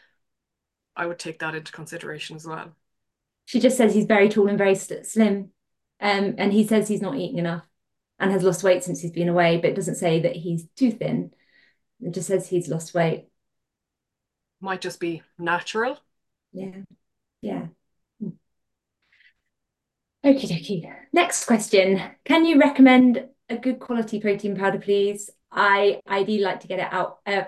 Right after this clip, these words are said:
Speaker 2: get it from a natural source, but it's handy to have a powder on the days that does not work.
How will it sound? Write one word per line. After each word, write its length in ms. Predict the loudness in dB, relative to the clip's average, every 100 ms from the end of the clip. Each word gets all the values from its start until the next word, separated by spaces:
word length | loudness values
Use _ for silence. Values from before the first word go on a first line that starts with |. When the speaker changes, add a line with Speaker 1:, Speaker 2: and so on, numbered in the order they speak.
| -6
Speaker 2:
get 340 | -8 -10 _ _ _
it 160 | -10 -8
from 120 | -6
a 40 |
natural 320 | -6 -8 -10 -8
source, 260 | -4 -6 -4
but 100 | -8
it's 100 | -8
handy 220 | -8 -6
to 60 | -4
have 120 | -6
a 60 |
powder 300 | -4 -2 -2
on 200 | -2 -2
the 80 | -2
days 400 | 2 2 2 -2 -14 _ _ _ _ _ _ _ _ -4
that 340 | 0 0 -2 _ -4
does 180 | -2 0
not 160 | -2
work. 360 | -2 -4 -6